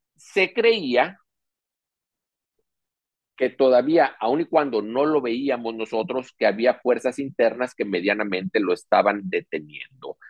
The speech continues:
Eh, era el caso de sus vicepremiers, Wang Yang y Hu Chunhua, que eran claramente reformadores. Eh, el caso de Li Keqiang.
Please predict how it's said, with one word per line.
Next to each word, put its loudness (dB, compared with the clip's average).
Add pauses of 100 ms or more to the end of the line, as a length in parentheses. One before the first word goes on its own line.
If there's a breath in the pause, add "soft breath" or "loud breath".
(260 loud breath)
Eh, 4 (140)
era 4
el 2
caso 4
de -2
sus -4
vicepremiers, -2
Wang -2
Yang 0
y -10
Hu -8
Chunhua, 0
que 0
eran -4
claramente -2
reformadores. 0 (440 soft breath)
Eh, -4
el -6
caso 2
de 4
Li -2
Keqiang. 0